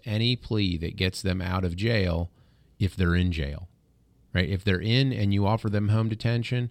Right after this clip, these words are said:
that, like, maybe I have a self-defense claim, maybe the witnesses won't show up, maybe this defense, maybe that, that all goes out the window usually when your defendant's in custody. When he's in custody, if they offer him home detention, he's usually just gonna say, "Okay, sign me up."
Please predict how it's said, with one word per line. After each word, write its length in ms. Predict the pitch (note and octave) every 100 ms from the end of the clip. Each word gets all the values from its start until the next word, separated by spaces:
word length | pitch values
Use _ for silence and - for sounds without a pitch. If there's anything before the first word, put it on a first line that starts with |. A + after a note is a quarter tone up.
| - _ _ -
that, 180 | F#2+
like, 200 | E2 E2+ -
maybe 460 | G3+ G2 G2+ G#2+ A2
I 80 | G2
have 180 | G#2 G2+
a 40 |
self-defense 680 | - G#2 G2+ G2 G#2+ G#2+ A2
claim, 420 | - G#2 G#2 G2+
maybe 300 | G2 G2 G#2
the 120 | G2
witnesses 540 | G2 G2 G#2 G#2 G#2 G2+
won't 240 | G2+ G2+
show 240 | - G2 G2
up, 160 | G2
maybe 380 | F#2+ F#2+ G2 G2+
this 240 | F#2+ G2
defense, 480 | - G2 G2 F#2 -
maybe 260 | F#2+ F#2 F#2+
that, 160 | F2+ F2
that 140 | F#2
all 140 | F#2 F2+
goes 240 | F2 D#2+
out 140 | D#2+
the 80 | -
window 500 | D2+ E2 D#2 D2+ D2
usually 880 | - F2+ F2+ F2+ D#2 D#2+ D2+ D2+ D2+ - - - _ _
when 160 | G2+ F#2
your 120 | D#2+
defendant's 460 | E2 F2+ E2+ D#2+
in 80 | D#2+
custody. 580 | - D#2 - - - - _ _
When 140 | -
he's 140 | F2 F2
in 100 | F#2+
custody, 580 | - A2 - A2+ A2 - _ _ _ _
if 160 | G#2 F2+
they 160 | F#2+
offer 320 | F#2 G2 F#2+ F#2+
him 120 | F#2
home 180 | G2 F#2+
detention, 440 | - F#2 F2+ F2+
he's 160 | E2 E2
usually 380 | E2+ F2 D#2+
just 220 | D#2+ E2 -
gonna 160 | E2
say, 240 | E2 E2 E2
"Okay, 340 | E2 - E2
sign 320 | E2 E2 E2
me 140 | F2+ G2
up." 180 | -